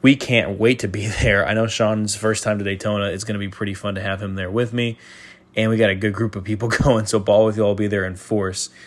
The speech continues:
But looking ahead to Daytona, prediction-wise, man, <sighs> I think we're gonna see a lot of guys that are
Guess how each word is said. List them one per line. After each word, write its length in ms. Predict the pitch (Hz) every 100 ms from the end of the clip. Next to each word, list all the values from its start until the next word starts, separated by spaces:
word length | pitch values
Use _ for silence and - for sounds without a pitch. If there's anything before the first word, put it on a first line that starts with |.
| - - _ 110
But 400 | 143 120 95 - _ _ _ _ _ _ - -
looking 240 | 139 131
ahead 140 | 127
to 80 | 123
Daytona, 640 | 120 117 - 120 131 139 - - - _ _ -
prediction-wise, 1040 | 120 110 139 - 170 170 180 180 170 -
man, 480 | - 95 95 92 110 - - _
<sighs> 260 | _ - - - - - _ _ _ _ _ _ _ _ _ _ -
I 60 |
think 220 | 151 180
we're 60 | 170
gonna 140 | 165
see 160 | 151 -
a 80 | 127
lot 180 | 117 120
of 60 |
guys 240 | 117 120 117
that 160 | 107
are 240 | 104 95